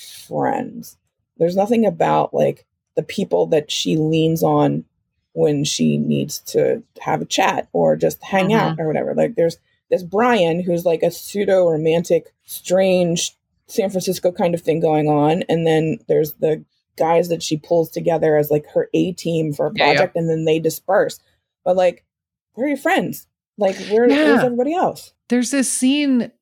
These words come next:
Speaker 2: where she talks about her birthday. I don't remember which
Speaker 1: Yes.
Speaker 2: year it was. She mentions her partner a couple times, that she was, like, with this really wonderful woman for eight years, and that this woman threw her birthday party, and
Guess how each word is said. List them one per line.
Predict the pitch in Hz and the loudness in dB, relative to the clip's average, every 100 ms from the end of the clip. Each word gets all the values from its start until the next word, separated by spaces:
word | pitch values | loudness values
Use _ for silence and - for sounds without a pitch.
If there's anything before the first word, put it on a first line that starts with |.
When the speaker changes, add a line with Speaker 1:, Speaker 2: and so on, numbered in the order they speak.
| _ | _
Speaker 2:
where | 226 220 208 | -2 0 0
she | - 214 | -2 -2
talks | 220 214 240 | 0 0 -2
about | 233 214 | 0 0
her | 202 | -2
birthday. | 170 175 180 202 - 247 294 339 _ _ _ - | -4 -2 -4 -4 -2 -2 -2 -8 _ _ _ -2
I | 226 | 0
don't | 233 226 | 4 4
remember | 370 381 | 4 4
which | 196 - | 2 -2
Speaker 1:
Yes. | - | -6
Speaker 2:
year | 196 185 190 | -2 0 0
it | 202 | 2
was. | 220 233 226 - | 2 2 0 -2
She | 233 208 | 0 2
mentions | 262 294 302 - | 2 0 -2 -2
her | 208 | -4
partner | - 214 214 | -2 -2 0
a | 202 | 0
couple | 220 214 208 | 0 -2 0
times, | 214 202 202 202 - - - - _ _ | 2 2 2 -2 -6 -20 -20 -20 _ _
that | 185 180 | -2 2
she | 202 | 2
was, | 180 | 2
like, | 160 151 | 0 -2
with | 170 | -2
this | 160 | -2
really | 165 190 202 196 | 0 2 4 4
wonderful | 185 170 170 170 | 2 0 0 0
woman | 156 156 | 0 -2
for | 151 139 | 0 0
eight | 127 | 2
years, | 151 156 160 - _ | 2 0 -2 -8 _
and | 208 190 170 160 151 | 0 2 0 -2 -4
that | 165 | -2
this | 190 190 | 0 0
woman | 208 190 | 0 -2
threw | 170 - 190 | -4 0 0
her | 165 | 2
birthday | 185 185 185 | 0 -2 -2
party, | 175 175 170 - | 0 2 2 0
and | 170 | -4